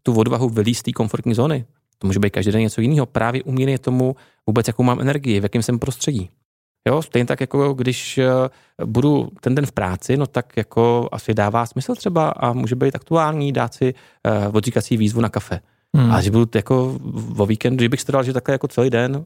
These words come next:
Speaker 1: jako nebudu pít kafe, tak, eh, když pak prostě budu o víkendu na chalupě, kde žádný kávovar ani nemám a maximálně si můžu udělat turka, který třeba mi nechutná, tak vlastně jako ta výzva ten den jako neproběhne, protože prostě, eh,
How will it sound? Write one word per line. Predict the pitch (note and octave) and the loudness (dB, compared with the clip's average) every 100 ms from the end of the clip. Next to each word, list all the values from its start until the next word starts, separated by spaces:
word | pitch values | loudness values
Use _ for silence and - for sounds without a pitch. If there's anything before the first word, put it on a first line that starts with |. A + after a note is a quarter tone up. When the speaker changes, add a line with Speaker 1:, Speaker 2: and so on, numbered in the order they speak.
| - | -10
Speaker 1:
jako | E3 - | -8 -4
nebudu | B2+ A#2+ B2+ | 0 0 0
pít | C#3+ | -2
kafe, | - - A2+ A2+ D3+ _ _ _ _ - | -4 -2 -2 -2 -6 _ _ _ _ -6
tak, | A2+ - - | -6 -2 0
eh, | A#2 | 2
když | A#2 G#2 | 2 -2
pak | B2+ | -4
prostě | B2+ C#3 | -4 0
budu | C3 C3 | 2 2
o | |
víkendu | A#2+ - C3 C3+ C3+ | 2 0 0 2 2
na | B2 | 0
chalupě, | B2 B2+ C3 | 0 0 0
kde | C3 | 0
žádný | B2 C3+ | 0 0
kávovar | C3 A#2 B2+ | 0 0 -2
ani | C#3 C#3+ | -2 0
nemám | B2+ A#2 A#2 C#3+ - _ _ _ _ | 0 0 -2 -8 -16 _ _ _ _
a | - | -2
maximálně | A2+ - B2 B2 | 0 0 0 0
si | C3 | 0
můžu | B2+ | 0
udělat | C3 - | 0 0
turka, | B2 A#2 C3+ | -2 -2 -4
který | - B2 | 0 -2
třeba | A#2+ C3 | 0 -2
mi | C#3 | -2
nechutná, | B2+ C3+ - A2 G2+ B2 - _ _ _ | -4 -4 0 0 0 -6 -12 _ _ _
tak | - F#2+ | -6 -2
vlastně | G2 - A#2+ A#2 | -2 0 0 0
jako | A2+ - B2+ C3 C3 - | 0 -2 0 0 -4 -4
ta | C3 | -4
výzva | B2+ C#3 C3+ C#3+ | -2 -2 0 -2
ten | - C#3 | -2 -2
den | C#3 D3 | 0 0
jako | D3+ E3 | 0 -2
neproběhne, | D#3+ - A3 F#3+ A#2+ G#2+ | -2 -2 0 0 0 -2
protože | - - A#2+ | -6 -6 -4
prostě, | C3 B2+ - - C3+ C#3 C#3 - | -2 -4 -4 0 2 2 -2 -8
eh, | - | -4